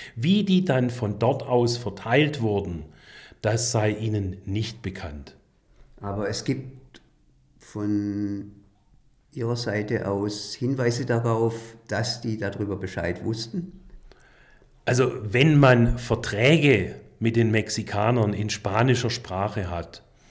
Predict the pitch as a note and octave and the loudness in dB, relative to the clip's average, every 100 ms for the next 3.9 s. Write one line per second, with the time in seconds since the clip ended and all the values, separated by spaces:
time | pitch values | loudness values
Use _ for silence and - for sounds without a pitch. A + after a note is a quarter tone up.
0 | - - - _ A#2+ A#2+ G#2 G#2+ B2 A#2+ | -20 -20 -20 _ 0 2 2 4 2 0
1 | - - A2+ C3 B2+ A#2 A2 G2+ G#2 D3 | -6 -2 0 2 2 2 -2 -2 -2 -2
2 | D3+ C3+ B2+ A#2 A#2 C3+ C3 A2+ G2+ G#2 | 0 0 2 2 0 -2 0 0 -2 -2
3 | G#2+ - A#2 A#2 F2 E2 - E2 - | -4 -4 -6 -4 -6 -6 -8 -10 -14